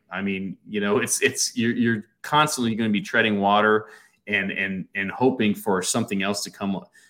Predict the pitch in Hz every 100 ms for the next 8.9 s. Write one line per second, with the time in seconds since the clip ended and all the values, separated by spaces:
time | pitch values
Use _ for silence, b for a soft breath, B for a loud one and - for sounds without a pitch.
0 | b - 117 113 98 110 - - 87 80
1 | 82 82 - 98 95 92 92 - - 98
2 | 95 113 113 107 98 85 92 - 104 95
3 | 92 - 92 - 98 98 92 123 127 101
4 | 101 98 101 98 104 95 - 95 90 87
5 | _ _ _ _ _ _ _ _ _ _
6 | _ _ _ _ _ 131 120 113 107 147
7 | 135 120 120 - 107 92 92 117 113 104
8 | 110 104 - - - - 92 90 -